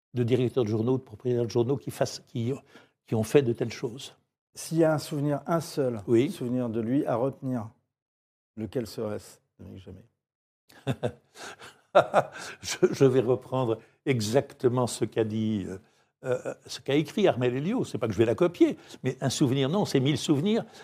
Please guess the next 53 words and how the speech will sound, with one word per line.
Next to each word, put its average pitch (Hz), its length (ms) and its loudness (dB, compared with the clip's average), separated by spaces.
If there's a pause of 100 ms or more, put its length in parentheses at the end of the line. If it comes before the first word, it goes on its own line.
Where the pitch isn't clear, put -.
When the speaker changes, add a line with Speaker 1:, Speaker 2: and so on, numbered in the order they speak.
Speaker 1:
car 123 160 2
c'est 156 120 2
le 135 40 0
souvenir 151 380 0
des 117 100 0
fameuses 139 520 -2
et 113 80 2
légendaires 160 680 4 (340)
conférences 160 520 0
de 131 60 6
rédaction 151 640 2
du 113 120 0
Quotidien 120 400 0
de 117 60 0
Paris, 107 380 2 (420)
qui 151 160 4
étaient 156 340 2 (320)
un 113 80 -2
spectacle, - 640 2
comme 131 140 4
elle 123 120 2
le 139 120 2
dit 120 240 0
très 123 160 -4
bien, 151 140 0
ou 131 100 4
une 127 120 4
pièce - 320 2
en 135 60 0
plusieurs 117 400 2
actes. 175 320 -2 (400)
C'était 185 300 0
le 180 100 10
mo-, 165 380 0
moment 147 400 2 (400)
où, 120 140 2
sinon 143 340 4
toute - 160 0
la 139 60 8
rédaction, 127 440 4
des 113 140 2
dizaines 127 520 2
de 107 200 6
personnes 127 340 2
en 117 80 0
tout 110 100 -6
cas 117 120 0
se - 140 -6
retrouvaient 139 440 6
dans 117 100 2
une 110 160 -2
petite 107 320 -10
pièce - 320 -2